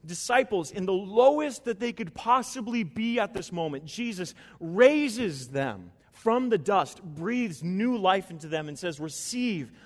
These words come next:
the Holy Spirit." The word for the Holy Spirit, there's two words, there's ruah and pneuma, and I probably pronounced that wrong. But what it means, what it denotes is this kind of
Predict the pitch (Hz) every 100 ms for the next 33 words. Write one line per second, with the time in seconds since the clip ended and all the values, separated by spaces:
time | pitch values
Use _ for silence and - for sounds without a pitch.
0 | - - 139 160 147 135 - 147 113 98
1 | - _ _ - - 185 185 233 208 220
2 | 185 185 202 175 - - 190 165 - -
3 | - 170 - 240 202 214 175 143 139 135
4 | 233 262 190 123 - - - - 165 139
5 | - - 180 220 254 170 101 - 147 135
6 | 269 247 226 185 196 175 - 107 - 98
7 | 90 - - 170 185 220 185 202 302 277
8 | 85 - - - - _ _ _ _ _
9 | _ _ _ _ _ _ _ _ 175 190
10 | 175 202 220 285 247 196 170 190 - 214
11 | 202 151